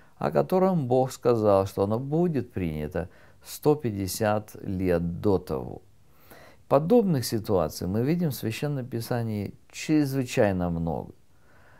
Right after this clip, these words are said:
Мы видим утверждение: «Сердце царя в руке Божией, как потоки вод, он направляет его», в книге Притчи мы читаем.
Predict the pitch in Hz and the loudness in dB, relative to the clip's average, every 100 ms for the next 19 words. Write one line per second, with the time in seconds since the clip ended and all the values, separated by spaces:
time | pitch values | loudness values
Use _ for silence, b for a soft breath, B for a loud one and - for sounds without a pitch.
0 | b - 104 101 107 110 107 101 107 104 | b -12 -4 0 2 2 0 0 0 2
1 | 113 104 87 - - 120 117 101 90 - | 0 0 -2 -2 2 2 2 -4 -6 -8
2 | - - - 95 92 107 104 92 90 85 | -12 -6 0 0 2 2 2 2 -2 -4
3 | - - 117 85 87 85 82 85 82 101 | -8 0 0 0 0 0 0 -4 -4 -6
4 | 92 - 90 - 101 - 87 85 92 90 | -6 -6 -6 -2 -4 -2 -4 -2 2 2
5 | - - 90 85 85 95 82 90 98 87 | 0 -4 -2 -2 -4 -4 -2 0 2 2
6 | 64 76 62 69 - 73 73 - 95 87 | -2 -6 -10 -10 -10 -8 -8 -4 -4 -4
7 | - 85 - - - 58 - | -8 -12 -12 -12 -8 -8 -10